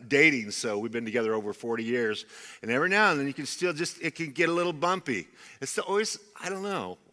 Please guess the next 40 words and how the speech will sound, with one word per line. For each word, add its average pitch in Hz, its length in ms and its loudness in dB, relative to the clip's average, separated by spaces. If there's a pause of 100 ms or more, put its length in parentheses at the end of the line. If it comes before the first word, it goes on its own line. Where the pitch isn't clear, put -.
I 151 120 2
don't 185 80 -2
know 185 160 -4
at 180 100 -2
the 180 140 -2
end 190 140 -2
of 180 100 0
it. 117 160 -2
I 131 120 -2
always 151 280 -2
end 156 140 -6
up 151 140 -6
repenting. 135 520 -12
It's 101 140 -10
always 180 300 0
me. 170 340 2 (100)
That's - 320 -4 (640)
the 147 60 -2
way 156 240 10
it 151 80 10
is 127 360 8 (320)
when 135 120 -2
you're 127 80 0
married 135 480 4 (140)
to 143 160 2
an 131 80 2
angel. 131 480 2
Well, 131 260 4
also, 160 480 2 (480)
the, 147 240 8
uh, 123 180 8 (320)
she's 123 300 -4
watching 113 320 -2
this, 82 180 -8
by 98 180 -4
the, 90 60 -4
hey, 143 160 4
babe. 110 280 0 (440)
Good. 123 160 -2 (960)
<clears throat> 135 220 0